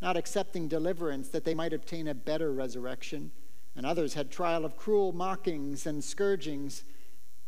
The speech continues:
yea, moreover, of bonds and imprisonment. They were stoned, they were sawn asunder,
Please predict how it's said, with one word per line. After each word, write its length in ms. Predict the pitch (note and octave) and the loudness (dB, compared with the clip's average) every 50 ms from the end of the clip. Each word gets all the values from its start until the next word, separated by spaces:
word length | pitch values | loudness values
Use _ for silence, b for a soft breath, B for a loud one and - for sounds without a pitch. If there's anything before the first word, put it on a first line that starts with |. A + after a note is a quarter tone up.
| - - | -2 0
yea, 640 | D#3+ E3 F#3 F#3+ F#3+ G3 G3+ G3+ G3 G3 F3+ D#3+ C#3+ - | 2 2 4 4 4 2 2 2 2 2 0 -2 -2 0
moreover, 600 | - F3 F3+ F#3+ F#3+ G3+ G#3 G#3+ G#3 F#3 G#3 G3 | 0 2 2 4 4 4 4 4 2 2 2 2
of 120 | F3 C#3+ C3 | 2 2 2
bonds 460 | D#3+ D#3 F3 G3 G#3 G#3 G#3 G3 D#3 | 2 2 2 2 2 2 0 0 0
and 120 | F#3+ F#3+ | 0 0
imprisonment. 720 | F#3+ F3+ - - - G#3+ G#3+ F3 F#3 D3+ C#3 C3 C3 - - - - - - - - - - - - - | 0 0 0 0 0 0 0 0 0 -2 -2 -2 -2 -2 -2 -2 -2 -2 -2 -2 -2 -2 -2 -2 -2 -2
They 100 | - C#3+ | -2 -2
were 100 | C3+ D3 | -2 -2
stoned, 720 | - - - - G3+ F#3+ E3 D3 B2+ A#2 A2 A2+ A#2 G#2+ - - - - - | -2 -2 0 2 2 2 2 0 0 0 -2 -2 -2 -2 -2 -2 -2 -2 -2
they 80 | D#3 | -2
were 100 | D3+ D3 | 0 0
sawn 300 | D3 - - G3 F3 F3 | 0 0 0 2 2 2
asunder, 640 | E3 D#3+ - - G3+ F3+ E3+ D#3+ C#3+ C3 A2+ G#2+ G#2+ | 2 0 0 0 0 2 2 2 2 0 0 0 0